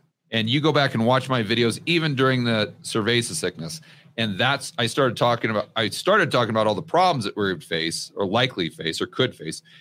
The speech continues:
And then I started talking about all the opportunities with all these stocks that were incredibly cheap. And hopefully we go into another wave like that. But if you don't have the patience to begin with, you're not gonna have the liquidity to take advantage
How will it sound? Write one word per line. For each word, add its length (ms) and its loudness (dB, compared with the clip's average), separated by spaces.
And 160 -2
then 180 2
I 80 2
started 280 0
talking 220 0
about 120 2
all 80 2
the 120 2
opportunities 840 -2
with 80 -4
all 140 2
these 220 2
stocks 400 0
that 80 0
were 120 0
incredibly 800 -2
cheap. 400 -2
And 80 -4
hopefully 480 2
we 120 2
go 200 2
into 580 0
another 240 -2
wave 340 0
like 220 0
that. 200 -4
But 100 -2
if 100 -4
you 100 2
don't 380 0
have 200 -2
the 60 -4
patience 720 0
to 80 -8
begin 420 0
with, 280 -2
you're 100 0
not 140 0
gonna 140 0
have 420 0
the 80 0
liquidity 720 -2
to 60 -8
take 200 0
advantage 1000 -2